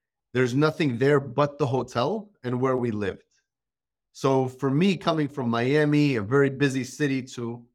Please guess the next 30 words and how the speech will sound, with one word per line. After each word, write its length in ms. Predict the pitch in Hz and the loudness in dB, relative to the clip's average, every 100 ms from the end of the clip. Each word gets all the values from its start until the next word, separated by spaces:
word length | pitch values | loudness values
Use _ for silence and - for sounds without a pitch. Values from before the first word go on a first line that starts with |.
| _ - | _ -8
complete, 800 | 135 120 123 160 180 190 180 - _ 113 | -6 -6 -6 -6 -4 -4 -4 -10 _ -12
the 100 | 123 | -6
complete 420 | 139 120 220 143 | -4 -4 -2 0
opposite, 640 | 113 113 98 - 92 87 _ _ _ _ _ - | 0 -2 -10 -8 -8 -8 _ _ _ _ _ -10
um, 360 | 107 107 110 | -6 -4 -2
was 180 | 123 127 | 0 0
a 60 | 139 | -2
culture 340 | 196 202 - | -2 -2 -6
change. 460 | - 90 - - - | -6 -10 -10 -16 -10
Uh, 380 | 104 104 104 110 - | -8 -6 -8 -8 -8
and, 300 | 110 110 107 _ _ _ _ _ _ | -8 -8 -12 _ _ _ _ _ _
you 100 | 131 | -2
know, 120 | 123 | 0
luckily 400 | 120 170 180 165 | 2 2 2 2
there 120 | 151 | 4
was 120 | 143 127 | 4 0
a 60 | |
few 280 | 123 165 151 | -4 -6 -6
team 280 | - 170 156 | -8 -4 0
members 320 | 151 139 120 | 2 2 0
that 140 | 123 | 0
were 160 | 117 117 | 0 -2
there 340 | 104 156 196 | 0 0 2
that 100 | 131 | 2
I 60 | 123 | 2
was 160 | 123 120 | 0 2
very 240 | 156 143 | 4 4
comfortable 480 | 135 107 104 104 104 | 4 -2 -2 -6 -2
with, 320 | 110 143 - - | -2 -4 -8 -12
um, 460 | 101 101 104 104 | -8 -6 -8 -10